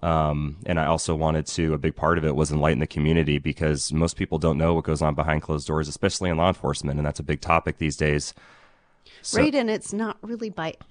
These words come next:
Speaker 2: accident, I don't think. I mean, there's a lot of work trying to have sunshine laws and things are, that, that actually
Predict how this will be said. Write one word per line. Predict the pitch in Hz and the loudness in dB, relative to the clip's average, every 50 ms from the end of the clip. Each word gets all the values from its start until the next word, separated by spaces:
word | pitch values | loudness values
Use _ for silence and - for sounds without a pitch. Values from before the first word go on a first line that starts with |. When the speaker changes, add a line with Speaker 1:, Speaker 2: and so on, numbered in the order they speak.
| _ - - 180 | _ -10 -4 -2
Speaker 2:
accident, | 214 254 - - - - 170 156 156 156 160 | -2 -2 -4 -8 -10 -10 -10 -10 -10 -10 -10
I | 160 165 | -10 -8
don't | 170 170 175 - | -8 -8 -10 -10
think. | - 185 180 165 | -10 -10 -8 -6
I | 180 | -6
mean, | 175 185 185 190 | -4 -4 -4 -2
there's | 190 180 175 180 | -2 -4 -4 -4
a | 180 | -6
lot | 170 175 180 196 190 190 | -4 -2 -2 -2 -2 -2
of | 175 | -4
work | 170 180 190 180 165 - | -6 -4 -4 -4 -4 -8
trying | - - - 170 170 170 170 175 | -12 -8 -6 -4 -4 -4 -4 -6
to | 170 - - 175 | -6 -6 -6 -4
have | 160 160 160 156 160 170 160 160 156 - _ - _ - 180 175 - | -4 -2 -4 -4 -6 -6 -6 -6 -8 -8 _ -20 _ -18 -18 -14 -10
sunshine | - - 196 185 180 165 - 175 170 175 175 | -8 -4 -4 -4 -4 -4 -4 -4 -4 -4 -4
laws | 175 165 160 156 170 160 147 156 | -4 -4 -4 -4 -4 -4 -4 -6
and | 165 160 | -6 -6
things | - 175 175 165 160 - | -6 -6 -6 -6 -6 -6
are, | 120 156 - - - | -8 -8 -10 -12 -8
that, | - 175 170 - - _ _ - _ _ _ _ _ _ - | -4 -4 -4 -4 -6 _ _ -20 _ _ _ _ _ _ -14
that | 196 - 196 185 - - | -4 0 0 0 2 2
actually | 180 175 170 - - - 202 180 175 160 139 - | 2 0 0 0 -6 -8 -6 -4 -4 -4 -6 -8